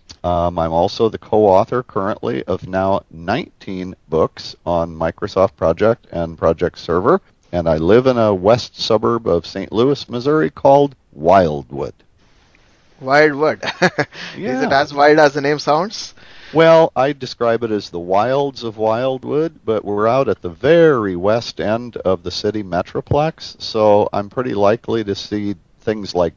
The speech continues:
Speaker 1: deer and bunny rabbits and, you know, heaven knows what out. We have woods right behind our house.
Speaker 2: <laughs> That's, that, that is very interesting. Very nice. Thank you. Um, now let me take you back when you were, uh, just getting started in the whole, uh,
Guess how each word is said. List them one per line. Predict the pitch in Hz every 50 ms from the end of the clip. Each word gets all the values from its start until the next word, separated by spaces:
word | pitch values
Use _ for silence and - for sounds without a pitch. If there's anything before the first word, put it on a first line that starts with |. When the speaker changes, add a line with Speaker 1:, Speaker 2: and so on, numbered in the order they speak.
| _ 80 82
Speaker 1:
deer | - 113 123 135 135 135 139 135 131 123
and | 113 95 113 73 76 73 69
bunny | - 117 151 165 156 147
rabbits | 143 139 135 139 135 131 139 143 127 127 131 135 - - - - -
and, | 98 92 90 92 - _ _ _ _ _ _ _ _
you | 101 98
know, | 90 90 87
heaven | 87 110 131 143 139 135
knows | 123 117 113 113 110 -
what | 95 95 87 85 87
out. | 87 87 87 - -
We | 92 98 98 101
have | 110 104 -
woods | 95 92 95 90 85 82 - -
right | 85 87 - - -
behind | 80 80 85 76 78 76 73 - _ -
our | - 73 73
house. | 69 - 50 - - - - - _ _ - 156
Speaker 2:
<laughs> | - - 151 135 -
That's, | - 117 110 - -
that, | - 123 120 117 -
that | 123 117 127 120 113
is | 113 113
very | 113 113 113 113
interesting. | 113 110 117 107 104 - - 101 98 - - - - - - - - - - _ _ _ _ _
Very | - 127 131 151 160 165
nice. | 156 151 123 117 -
Thank | - - - 156 165 180 180 -
you. | 175 170 175 208 - - - -
Um, | - 131 135 135 131 135 131 131 127 - _ - - _ _ -
now | 220 185
let | 175 196 220
me | 247 285 269
take | - 220 208 196 -
you | 226 214
back | 165 143 156 147 143 127 - _ -
when | 120 120 120 120 120
you | 120 120 123
were, | 120 120 117 120 117 117
uh, | 113 113 113 113 113 110 110 -
just | 135 139 - -
getting | 143 131 135 131
started | - - - - 127 127 131 - 139 135 127 127
in | 123 120 120
the | 117
whole, | 120 - - 131 127 127 123 123 120 117 117
uh, | 113 113 113 113 110